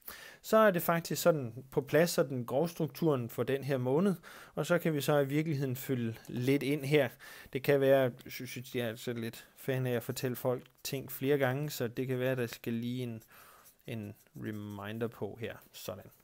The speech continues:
Så kan vi så fylde ud med noget af det, der sådan prøver at vise, hvem vi er, og de værdier, vi har. Øh, fortælle en sød historie fra klinikken. Og det er altså det, at, at banken af billeder, de sådan kommer i rigtig god anvendelse.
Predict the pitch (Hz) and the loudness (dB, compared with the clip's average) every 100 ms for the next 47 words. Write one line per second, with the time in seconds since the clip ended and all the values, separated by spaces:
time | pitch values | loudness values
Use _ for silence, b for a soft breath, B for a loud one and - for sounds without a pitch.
0 | _ _ _ _ _ _ _ _ _ B | _ _ _ _ _ _ _ _ _ B
1 | B B B B B B - 208 196 165 | B B B B B B 6 6 6 4
2 | 190 - 190 160 170 190 196 160 143 147 | 2 4 2 4 4 2 0 0 4 6
3 | 165 165 160 135 160 143 - 156 151 139 | 6 6 6 4 2 0 4 4 4 2
4 | 160 156 151 131 143 156 156 139 117 139 | -4 0 0 2 2 2 2 4 4 2
5 | 160 156 131 117 110 - 143 135 135 143 | -2 -4 -2 -2 -2 -6 -6 0 0 0
6 | 160 143 110 120 120 135 139 - - - | 2 2 2 -4 0 0 0 -2 -8 -8
7 | 123 113 110 B B B - 135 131 165 | -8 -8 -12 B B B -4 -2 4 4
8 | 156 131 - 151 143 131 143 147 131 - | 4 0 0 0 -2 0 2 4 2 0
9 | 120 107 131 123 151 175 135 131 B B | -4 -4 -4 0 0 0 -2 -6 B B
10 | B 123 170 156 147 151 135 147 131 110 | B 2 4 6 4 2 2 4 4 2
11 | 107 - 120 - - 127 131 131 117 113 | -2 -8 -8 -10 -2 -2 -2 -4 -4 0
12 | 127 156 127 120 117 120 - 120 110 104 | 2 4 2 2 -2 -4 -4 -2 -2 0
13 | 110 127 131 131 135 127 - 123 147 131 | 0 -2 -4 0 0 0 -4 -2 0 0
14 | 113 110 | 0 -6